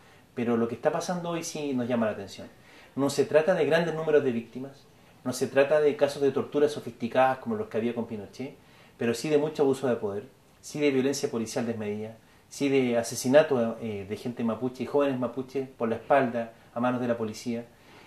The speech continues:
Entonces, eh, eh, Chile definitivamente tiene un estándar de derechos humanos bastante aceptable con los no mapuches, pero con el pueblo mapuche hay un estándar de derechos humanos que es absolutamente, eh, reprobable, reprochable, y que, eh, creo que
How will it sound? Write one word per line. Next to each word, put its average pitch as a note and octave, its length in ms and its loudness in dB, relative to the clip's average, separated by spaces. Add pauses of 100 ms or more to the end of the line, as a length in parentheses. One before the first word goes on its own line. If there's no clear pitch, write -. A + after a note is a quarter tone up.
(160)
Entonces, D#3 460 -2
eh, C3 220 -8 (440)
eh, A#2 280 -2
Chile F3 440 -2
definitivamente D#3 960 -4 (300)
tiene D3+ 200 0
un C#3+ 80 2
estándar D3+ 400 2
de D#3+ 80 0
derechos D3 220 2
humanos B2+ 360 2 (100)
bastante D#3 420 -2
aceptable C3 720 0 (320)
con A#2+ 140 -2
los A2 120 0
no C#3 120 2
mapuches, C#3+ 580 -2 (280)
pero A#2 180 -4
con A#2 120 0
el A2 80 0
pueblo D3+ 260 8
mapuche D#3 400 0
hay C#3 80 4
un C3 60 0
estándar C3 380 -2
de A#2+ 60 -4
derechos A#2+ 220 -4
humanos A#2+ 300 0
que B2 60 -4
es A2+ 60 0
absolutamente, B2 760 -2
eh, G#2+ 220 -4
reprobable, A#2+ 600 2
reprochable, C3 640 -6 (400)
y A#2+ 100 -6
que, A2+ 480 -2
eh, G#2+ 100 -10
creo B2+ 300 0
que A2+ 380 -4